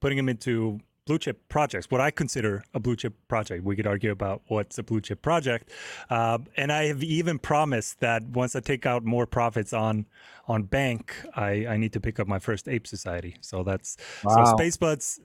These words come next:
Speaker 1: Ape Society. Um, yeah, I would, I would look at blue chips. They are going for so cheap. A
Speaker 2: It's, it's
Speaker 1: Space Bud,
Speaker 2: crazy.
Speaker 1: you could get a Space Bud for around
Speaker 2: Okay.
Speaker 1: eight hundred dollars now. And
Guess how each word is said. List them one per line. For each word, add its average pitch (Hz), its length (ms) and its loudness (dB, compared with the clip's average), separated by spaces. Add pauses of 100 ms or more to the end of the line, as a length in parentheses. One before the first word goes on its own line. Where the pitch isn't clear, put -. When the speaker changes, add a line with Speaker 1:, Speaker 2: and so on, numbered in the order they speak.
(100)
Speaker 1:
Ape 139 260 0
Society. 127 680 0 (400)
Um, 107 680 2 (160)
yeah, 131 240 0 (320)
I 123 80 2
would, 160 180 2 (160)
I 143 80 2
would 156 160 2
look 165 200 0
at 135 100 -2
blue 156 180 2
chips. 151 300 -4
They 135 120 0
are 131 100 2
going 147 240 0
for 135 120 -4
so 196 360 -2
cheap. - 400 -6 (100)
A 156 80 0
Speaker 2:
It's, 127 100 -2
it's - 40 -2
Speaker 1:
Space 180 320 0
Bud, 117 140 0
Speaker 2:
crazy. 110 100 2
Speaker 1:
you 135 60 2
could 156 100 0
get 160 100 0
a 147 60 -2
Space 170 320 -2
Bud 123 260 0
for 123 280 2
around 117 280 0 (160)
Speaker 2:
Okay. 247 80 0 (120)
Speaker 1:
eight 92 100 2
hundred 151 320 0
dollars 131 420 0
now. 101 300 -4 (600)
And 135 600 0